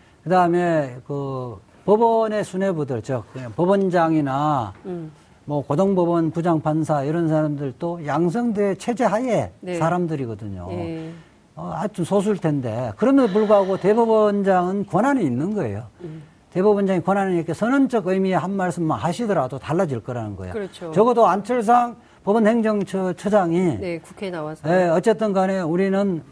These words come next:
Speaker 1: 모든 관련자들이 수사에, 검찰 수사에 협력하고
Speaker 2: 예.
Speaker 1: 그 지금 압수수색 영장 부분도
Speaker 2: 예.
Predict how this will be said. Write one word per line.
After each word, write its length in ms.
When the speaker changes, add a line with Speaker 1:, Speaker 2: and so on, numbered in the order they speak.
Speaker 1:
모든 880
관련자들이 1080
수사에, 640
검찰 360
수사에 260
협력하고 760
Speaker 2:
예. 260
Speaker 1:
그 480
지금 340
압수수색 540
영장 400
부분도 640
Speaker 2:
예. 320